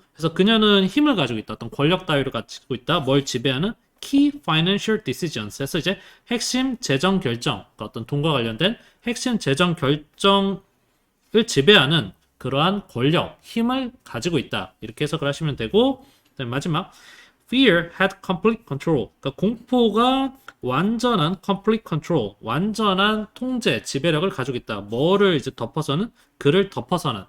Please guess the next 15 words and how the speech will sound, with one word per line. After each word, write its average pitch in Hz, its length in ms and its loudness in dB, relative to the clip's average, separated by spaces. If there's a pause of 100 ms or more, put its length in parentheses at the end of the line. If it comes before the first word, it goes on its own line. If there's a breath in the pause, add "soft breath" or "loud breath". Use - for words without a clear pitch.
(260 soft breath)
그러니까 - 220 -6
그를 202 300 8
지배하는, 165 460 -2
그를 185 160 4
완전히 202 1040 2 (180)
덮어서는 165 560 0
그런, 139 340 -2 (440 soft breath)
어, 123 240 -8
통제를, 233 640 0 (160)
어, 123 180 -6
가지고 139 300 -2
있다. 135 180 -2
이 117 60 -2
말은 127 160 -6
공포가 180 580 0